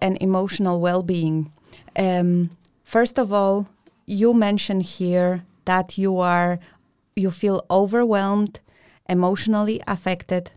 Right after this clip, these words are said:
often depressed. So I would say that in such situation, it's very important to reach out for help.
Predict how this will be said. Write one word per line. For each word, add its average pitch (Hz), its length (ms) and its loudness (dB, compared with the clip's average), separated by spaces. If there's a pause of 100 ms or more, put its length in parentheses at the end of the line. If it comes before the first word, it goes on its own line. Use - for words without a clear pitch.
(300)
often 202 360 2
depressed. 180 600 -6 (920)
So 202 280 2
I 220 180 4
would 277 200 0
say 208 460 -2
that 185 320 -4
in 196 100 -2
such 208 240 -2
situation, 196 640 -4
it's 175 140 -6
very 208 320 -2
important 185 720 -2
to 180 340 -4 (320)
reach 196 340 0
out 185 440 0
for 190 220 -6
help. - 340 -8